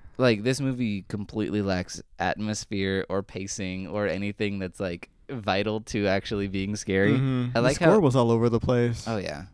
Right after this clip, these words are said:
Speaker 1: I like how whenever the piranha showed up, they, they, the water bubbled like they were in the Jungle Cruise.
Speaker 2: Mm-hmm.
Speaker 1: There was exactly one scene that gave me, like, a slight tingle in the spine. It wasn't, like, putting my finger in an outlet. It was more like static electricity from slippers or something. But, um,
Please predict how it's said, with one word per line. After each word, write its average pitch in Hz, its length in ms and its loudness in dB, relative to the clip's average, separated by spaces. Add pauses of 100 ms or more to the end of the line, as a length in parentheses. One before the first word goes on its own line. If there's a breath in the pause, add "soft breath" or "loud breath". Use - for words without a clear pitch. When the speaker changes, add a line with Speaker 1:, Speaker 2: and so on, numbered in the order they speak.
(280)
Speaker 1:
I 110 60 0
like 120 240 0
how 107 640 2 (180)
whenever 98 300 -2
the 101 80 0
piranha 90 260 -6
showed 87 220 -8
up, 85 180 -8
they, 87 240 -6
they, 87 380 -6 (100)
the 101 180 -4
water 90 300 0
bubbled 95 440 -6
like 90 180 -8
they 95 80 -8
were 95 80 -6
in 92 80 -8
the 90 80 -8
Jungle 90 320 -10
Cruise. 98 360 -6
Speaker 2:
Mm-hmm. 131 420 2
Speaker 1:
There 135 100 0
was 131 180 0 (160)
exactly 110 540 -2
one 95 360 -4
scene 92 420 -8
that 87 260 -6 (120)
gave 104 220 -6
me, 104 160 -4
like, 92 180 -4
a 85 80 -4
slight - 460 -6
tingle 143 400 -6
in 143 100 -6
the 143 60 -8
spine. 143 400 -8
It 95 80 -4
wasn't, 104 260 -2
like, 101 140 -6
putting 101 160 -4
my 98 80 -6
finger 101 300 -6
in 107 60 -4
an 110 120 -2
outlet. 110 320 -4
It 101 60 -6
was 92 100 -8
more 95 220 -8
like 92 320 -8
static 92 340 -4
electricity 98 520 -8
from 92 260 -10
slippers 104 360 -6
or 107 60 -6
something. 113 340 -4 (540 loud breath)
But, 110 260 4
um, 98 360 0